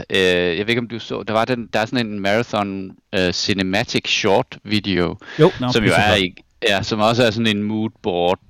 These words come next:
Speaker 1: øh, hvad hedder det, ting, som jo ikke er, som ikke har noget gameplay i sig andet, end at den har nogle af de samme karakterer, som indgår i den video,
Speaker 2: Ja.
Speaker 1: som handler om gameplay.
Speaker 2: Moodboard
Speaker 1: Øh,
Speaker 2: Neon.
Speaker 1: Ja, men det,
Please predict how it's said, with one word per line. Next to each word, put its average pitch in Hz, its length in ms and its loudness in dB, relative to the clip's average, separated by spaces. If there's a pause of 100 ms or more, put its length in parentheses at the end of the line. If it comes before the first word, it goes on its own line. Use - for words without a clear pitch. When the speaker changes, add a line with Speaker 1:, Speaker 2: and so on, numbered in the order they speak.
Speaker 1:
øh, 62 240 -10
hvad 95 120 -4
hedder 85 320 -4
det, 73 460 -4
ting, - 300 0
som 95 140 -4
jo 92 80 2
ikke 98 160 4
er, - 240 0
som 101 140 -2
ikke 90 120 0
har 95 140 2
noget 90 200 2
gameplay 95 400 0
i 90 100 0
sig 78 180 0
andet, 90 220 0
end 87 100 -4
at 87 140 -6
den 92 140 -2
har 92 180 0
nogle 87 320 -4 (340)
af 92 80 -8
de 90 80 -2
samme 90 380 0
karakterer, 87 480 0
som 82 300 0
indgår 90 380 2
i 85 40 4
den 87 200 0
video, 90 200 2
Speaker 2:
Ja. 82 60 -6
Speaker 1:
som 82 220 -6
handler 85 280 0
om 82 480 2
gameplay. - 420 -2 (340)
Speaker 2:
Moodboard 147 520 4
Speaker 1:
Øh, 123 40 6
Speaker 2:
Neon. 98 460 4 (1300)
Speaker 1:
Ja, 98 200 4
men 104 100 -6
det, 135 140 0